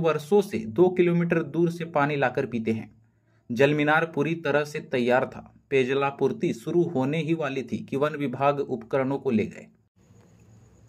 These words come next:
पूर्व विधायक ने कहा कि वन विभाग द्वारा चंदवा पहाड़ी में नल जल योजना के तहत जल मीनार में लगे उपकरणों को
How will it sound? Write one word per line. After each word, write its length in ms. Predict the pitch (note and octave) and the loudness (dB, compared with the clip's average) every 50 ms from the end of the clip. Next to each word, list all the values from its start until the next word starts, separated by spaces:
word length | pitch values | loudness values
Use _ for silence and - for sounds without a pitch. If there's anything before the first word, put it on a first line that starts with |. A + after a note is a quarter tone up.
| - - - - - - - | -20 -20 -20 -20 -10 6 10
पूर्व 180 | G#3+ A3 A#3 | 12 12 12
विधायक 380 | A3+ A3+ F#3+ F#3+ G3+ G#3+ G#3+ G#3+ | 12 10 8 8 6 6 6 6
ने 180 | G#3 G3+ G#3+ G#3 | 6 6 6 6
कहा 280 | G#3+ G#3 F3+ E3+ G3 G3+ | 6 4 4 6 4 4
कि 160 | G3 G#3 G3 | 4 4 4
वन 200 | F3 F#3+ F#3+ G3 | 6 6 6 6
विभाग 360 | F#3 F#3+ F3 E3 F3 F3+ F3+ | 6 4 4 6 6 6 6
द्वारा 260 | E3+ F3 F3 F3+ F#3 F#3+ | 8 8 8 8 8 6
चंदवा 380 | F3+ - F3+ E3+ E3+ F3 F#3 F3+ | 4 4 4 4 6 6 6 6
पहाड़ी 360 | E3+ E3+ D#3 D#3+ D#3+ E3+ F3+ | 6 6 6 8 8 6 6
में 120 | F#3 F#3 F3+ | 4 4 2
नल 240 | F3 E3+ F3 F3+ F3 | 4 4 4 6 6
जल 180 | E3+ F3+ F3 F3 | 6 6 8 8
योजना 380 | E3+ E3 D#3+ D#3 D#3+ E3+ F3 F3+ | 8 8 6 4 2 0 0 0
के 140 | F3 F3 E3+ - | 0 0 -2 0
तहत 360 | - - D#3 E3 F3 F3 E3+ | 2 2 2 2 2 2 0
जल 280 | C#3+ - D3 D#3 D#3 D#3+ | 2 4 4 4 4 4
मीनार 320 | D#3+ D#3 D#3 D#3+ E3+ F3 | 2 2 2 4 4 4
में 100 | F3 E3+ D#3+ | 4 2 2
लगे 240 | D#3 D#3 D#3 D#3+ E3+ | 4 4 4 6 6
उपकरणों 560 | E3 E3 E3+ - D#3+ D3+ D3 D#3 E3 F#3+ F#3 | 4 4 2 2 2 4 4 4 2 2 0
को 220 | - - F#2+ - | 0 -2 -8 -8